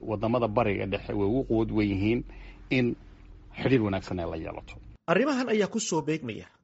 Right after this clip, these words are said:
Speaker 2: iyada oo dhaxal sugaha boqortooyada Sacuudiga, Mohammed bin Salman, uu booqasho ku marayo dalalka Khaliijka,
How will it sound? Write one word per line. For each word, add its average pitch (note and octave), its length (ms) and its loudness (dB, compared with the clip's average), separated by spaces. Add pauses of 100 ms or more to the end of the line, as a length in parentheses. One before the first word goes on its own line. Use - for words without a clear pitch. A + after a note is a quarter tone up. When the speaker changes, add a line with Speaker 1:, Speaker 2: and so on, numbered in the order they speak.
(100)
Speaker 2:
iyada B2+ 280 6
oo C#3 260 8
dhaxal A2 240 -2
sugaha C3+ 540 2
boqortooyada C3 560 2
Sacuudiga, B2+ 640 0
Mohammed C3+ 420 4
bin B2+ 100 2
Salman, B2+ 420 6 (580)
uu G3+ 120 8
booqasho F3 440 6
ku B3 160 0
marayo D#3 280 6
dalalka D#3 360 4
Khaliijka, - 460 0